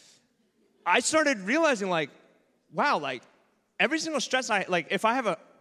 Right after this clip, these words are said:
stressful day, I'll just watch a YouTube video, like a stupid <laughs> YouTube video, just to make me laugh. And, and the Lord began to show me that during that time that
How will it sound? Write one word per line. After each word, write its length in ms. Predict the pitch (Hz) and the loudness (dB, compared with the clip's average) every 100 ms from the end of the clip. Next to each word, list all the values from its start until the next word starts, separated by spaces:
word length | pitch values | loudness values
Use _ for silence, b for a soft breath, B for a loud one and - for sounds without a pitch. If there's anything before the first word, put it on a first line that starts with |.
| _ | _
stressful 480 | - - 240 - 208 | -6 -2 0 0 -4
day, 400 | 143 220 190 170 | 0 2 2 2
I'll 160 | 156 180 | 0 -2
just 180 | 214 | -4
watch 240 | 156 190 202 | -2 -2 -2
a 60 | |
YouTube 400 | 160 175 262 - | -6 -6 -6 -8
video, 280 | 117 117 95 | -10 -10 -8
like 120 | 135 151 | -6 -6
a 120 | 135 - - | -6 -10 -20
stupid 600 | - - 233 233 - 185 | -16 -8 -6 -6 -6 -6
<laughs> 0 | |
YouTube 440 | - 233 - 156 | -8 -10 -8 -8
video, 360 | 120 127 101 98 b b b | -8 -12 -12 -18 b b b
just 160 | 180 185 | -8 -2
to 60 | |
make 140 | 220 190 | 0 0
me 120 | 202 | 0
laugh. 420 | 180 254 143 - - B B B | 2 2 0 -8 -20 B B B
And, 220 | 226 226 | 0 0
and 160 | 226 240 | 0 0
the 60 | |
Lord 360 | 226 208 294 330 | 0 2 2 2
began 300 | 320 254 269 | 0 0 -2
to 100 | 220 | -4
show 340 | - - 269 | -6 0 0
me 200 | 320 254 | 0 -2
that 240 | 202 196 - B B B 151 | 0 0 -2 B B B -2
during 320 | 214 277 339 | 2 4 4
that 240 | 330 254 - | 2 2 2
time 580 | - 285 226 175 180 180 b b b _ _ | 4 4 4 2 0 -6 b b b _ _
that 200 | 175 214 | 0 0